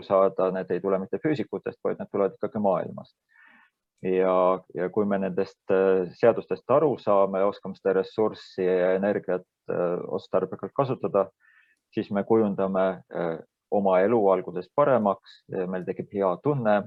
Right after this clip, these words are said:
ja siis me eks-, noh, ekspluateerime seda head tunnet, teeme teatud, äh, lahendusi veelgi rohkem, motiveerime seda tehnoloogiat veelgi rohkem arendama, mida me praegu teeme. Aga selle tagajärjeks ei ole mitte, et meie eksisteerime edasi, vaid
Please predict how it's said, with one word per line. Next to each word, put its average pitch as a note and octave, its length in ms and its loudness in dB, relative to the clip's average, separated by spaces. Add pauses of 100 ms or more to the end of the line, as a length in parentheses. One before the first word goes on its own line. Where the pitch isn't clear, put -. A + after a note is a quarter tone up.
(180)
ja F#2 60 -8
siis F2 180 -14
me F2+ 220 -2
eks-, - 160 -8 (420)
noh, F2 140 -12 (140)
ekspluateerime F#2 520 -4
seda F#2+ 220 0
head F#2+ 220 2
tunnet, A#2 360 -4
teeme E2+ 240 -2
teatud, F2 300 -4 (100)
äh, F2+ 240 0
lahendusi F#2 400 -6
veelgi A2+ 280 0
rohkem, G2 420 -2 (100)
motiveerime F#2 720 -2
seda F2+ 220 -8
tehnoloogiat F#2+ 440 -2
veelgi A#2+ 220 0
rohkem G2+ 320 -2
arendama, F#2+ 380 -2
mida G2+ 180 -2
me F#2+ 80 -4
praegu A2 320 0
teeme. - 320 -6 (960)
Aga F#2+ 200 0
selle G#2 240 0
tagajärjeks G#2 480 2
ei G#2 60 0
ole G#2 100 2
mitte, G2+ 240 -4
et - 80 -18
meie C3 320 2
eksisteerime F#2 640 -4
edasi, F2 540 -4
vaid F#2 240 -2